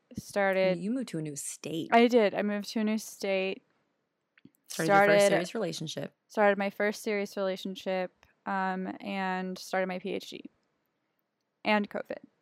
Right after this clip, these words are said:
Speaker 1: So when you take all that together, um, I think it makes sense for there to be some aftermath a little bit,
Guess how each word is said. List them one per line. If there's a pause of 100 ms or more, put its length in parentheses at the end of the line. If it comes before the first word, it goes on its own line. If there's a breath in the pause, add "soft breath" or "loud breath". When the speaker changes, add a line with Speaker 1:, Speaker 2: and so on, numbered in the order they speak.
(600)
Speaker 1:
So
when
you
take
all
that
together, (800)
um, (180)
I
think
it
makes
sense (120)
for
there
to
be (960)
some
aftermath (840 loud breath)
a
little
bit,